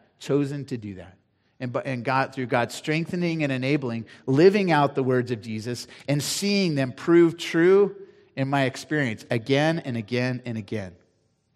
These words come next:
That was true in times of grief and loss and sadness, knowing that God was, was with me in that and I was not alone. It's also been true in times when God has been good and his goodness has been manifest in certain ways,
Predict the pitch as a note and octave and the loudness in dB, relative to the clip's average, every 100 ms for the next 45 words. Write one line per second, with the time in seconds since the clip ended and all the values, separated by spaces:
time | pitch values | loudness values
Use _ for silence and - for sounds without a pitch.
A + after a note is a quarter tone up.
0 | _ _ _ _ _ D3 C#3+ C#3 F3 E3 | _ _ _ _ _ 2 2 2 4 6
1 | D3+ D#3 D3+ D3 C#3 C3 D3 D3 D3 C3 | 6 4 2 2 -2 2 4 4 0 0
2 | C3+ C#3 - B2 - C3 D3 F3 E3+ - | 2 2 0 -8 0 2 2 0 -6 -10
3 | - _ _ _ _ _ _ - C#3 C#3+ | -20 _ _ _ _ _ _ -2 0 2
4 | C#3+ B2 C3 C3 C3+ D3 C3 - - B2+ | 0 2 4 6 4 2 -8 -18 -4 -2
5 | B2+ - - C3 B2 A2 A2+ C#3 D3 E3 | -2 -6 -12 -6 -4 -4 2 2 2 -2
6 | D#3+ F3 F3 E3 E3 F3 F3 C3+ B2 A#2 | -2 -4 -4 -4 0 0 0 -2 -2 -2
7 | A#2 A#2 A2+ G#2 G#2 B2 D#3 E3 _ _ | -2 -4 -4 -2 -4 -4 -6 -12 _ _
8 | _ _ - C#3 D#3+ E3 G3+ D#3+ C#3 C#3 | _ _ -2 2 6 8 8 4 2 0
9 | C3+ D#3 C#3+ D3 C3+ D#3 D3+ D3+ C3 C#3 | 0 0 2 0 -2 0 2 2 -2 -2
10 | - - - C3+ C#3+ D#3 D#3+ D3 - - | -4 -18 -14 2 8 8 8 4 0 -14
11 | - C#3 D#3 C#3+ F3+ D#3 C3+ A#2+ F3 F3+ | 0 2 4 6 8 6 2 4 6 8
12 | E3+ E3 D3 D#3 C#3 D3+ G3 F#3 - C#3+ | 6 4 2 2 2 4 4 4 4 4
13 | - - D#3 C#3+ - D#3+ D3+ C3+ C3+ C3 | 2 -4 -4 -2 4 4 4 2 4 4
14 | C#3+ | 2